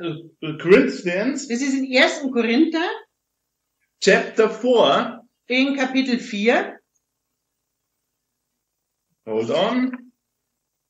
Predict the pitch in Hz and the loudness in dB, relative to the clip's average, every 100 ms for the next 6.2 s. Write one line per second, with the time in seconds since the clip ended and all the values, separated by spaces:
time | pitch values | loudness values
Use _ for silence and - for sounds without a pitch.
0 | _ _ _ _ _ _ _ 196 233 226 | _ _ _ _ _ _ _ 8 10 10
1 | 208 202 185 185 190 196 214 196 202 202 | 10 8 6 2 2 6 6 8 4 4
2 | 190 190 - 180 160 165 214 233 233 240 | 2 2 2 2 0 0 2 4 2 0
3 | 247 226 185 - - 247 277 269 214 151 | 0 -2 -4 -8 0 6 8 8 8 4
4 | - 330 294 262 277 349 269 262 262 269 | 2 0 2 2 2 4 2 2 2 2
5 | 277 349 - 285 233 208 262 480 508 415 | 2 0 0 0 0 0 6 10 12 10
6 | 302 127 | 8 4